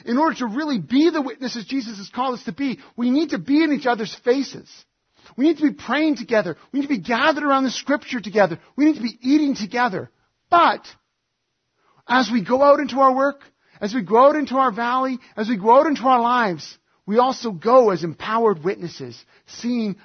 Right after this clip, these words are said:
life come to others, seeing the Holy Spirit fulfill in us what he has promised. Well, as you go this week, I want to suggest three possible responses.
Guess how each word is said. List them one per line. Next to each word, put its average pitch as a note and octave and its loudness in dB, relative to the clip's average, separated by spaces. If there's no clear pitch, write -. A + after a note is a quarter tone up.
life G3+ -2
come G3 -4
to - -12
others, D3 -10
seeing A3+ -4
the G3+ -2
Holy F#3 -4
Spirit - -8
fulfill C#3+ -12
in F3+ -6
us - -14
what C3+ -10
he C3+ -8
has A#2+ -14
promised. A2 -20
Well, A3 4
as G#3+ 0
you A#3 -2
go B3 2
this C#4+ -4
week, E3+ -8
I F#3 -6
want C4+ -2
to B3 -6
suggest G3 -6
three A3+ -6
possible F3 -2
responses. C#3+ -8